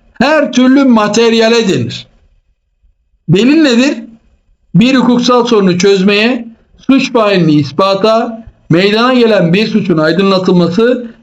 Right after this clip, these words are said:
ve suç sanıklarının tespitine yarayan, ikamet hukuk tarafından yasaklanmamış her tür bulguya delil veya ispat vasıtaları denilmektedir. Yani her tür bulgu neymiş arkadaşlar? Delil.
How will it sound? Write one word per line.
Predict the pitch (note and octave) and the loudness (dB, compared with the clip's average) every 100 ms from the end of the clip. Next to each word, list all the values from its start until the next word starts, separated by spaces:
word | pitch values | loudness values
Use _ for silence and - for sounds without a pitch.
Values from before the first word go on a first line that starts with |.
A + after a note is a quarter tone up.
| - | -4
ve | F3 | -2
suç | F3 C#4+ C#4 | 0 0 0
sanıklarının | A#3+ A#3 A3 G#3+ F3+ E3 | 0 0 0 0 2 0
tespitine | - G3 G3 G3 E3+ C#3+ | 0 -2 0 -2 -2 0
yarayan, | D#3 G3+ G#3+ A3 A#3+ - - _ _ - | 0 0 0 0 -2 -6 -18 _ _ -4
ikamet | F#3+ F3+ C4 C4 B3+ A#3+ | -2 0 0 0 0 0
hukuk | B3 C4 - | 2 0 0
tarafından | A3+ G3+ F#3+ | 0 0 0
yasaklanmamış | F3+ F#3+ F#3 G#3+ A3+ A3+ F#3+ F#3+ A3 - - _ - | 0 0 0 0 2 2 2 0 -2 -4 -12 _ -6
her | G3+ C#4 C4 - | -2 0 -2 0
tür | A3 F3 C#3 | 0 2 2
bulguya | E3 A#3+ A3 G#3+ A3+ C4 C#4 - _ - | 2 2 2 2 2 0 -2 -8 _ -4
delil | F3 A#3 B3+ G3+ | 0 2 2 0
veya | D#3+ E3 | 0 0
ispat | F3 A#3 - | 0 -2 -2
vasıtaları | F3 D3 - E3 A3 G3+ | -2 -2 -2 0 0 0
denilmektedir. | F#3 E3+ D3+ B2 B2 F#2+ - - _ _ _ _ _ _ _ _ _ _ _ _ _ _ | 0 0 0 -2 -4 -6 -10 -18 _ _ _ _ _ _ _ _ _ _ _ _ _ _
Yani | G#3 A3 G#3+ | -2 -2 -2
her | B3+ C4 | -2 0
tür | B3 | 0
bulgu | A#3 A#3+ B3 | 2 2 2
neymiş | C4+ B3 A3 | 2 0 0
arkadaşlar? | F#3+ F#3+ F#3 F#3 C4+ C#4 - - _ _ _ - | 0 -2 -2 -2 -2 -2 -10 -20 _ _ _ -2
Delil. | F3+ G3+ F#3 - | 2 2 0 -6